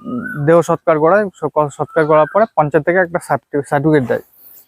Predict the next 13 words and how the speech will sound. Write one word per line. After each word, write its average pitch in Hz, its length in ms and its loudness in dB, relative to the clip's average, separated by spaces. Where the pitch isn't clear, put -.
কিন্তু 185 200 4
আশা 170 280 2
করেছিলাম 220 420 2
যে 220 120 4
প-, 180 720 2
হাঁসখালির 208 480 2
মতো 214 240 2
জায়গায় 175 540 2
এরম 185 260 2
ধরনের 185 320 2
একটা 208 340 2
মানে, 151 280 4
উম, 127 320 -4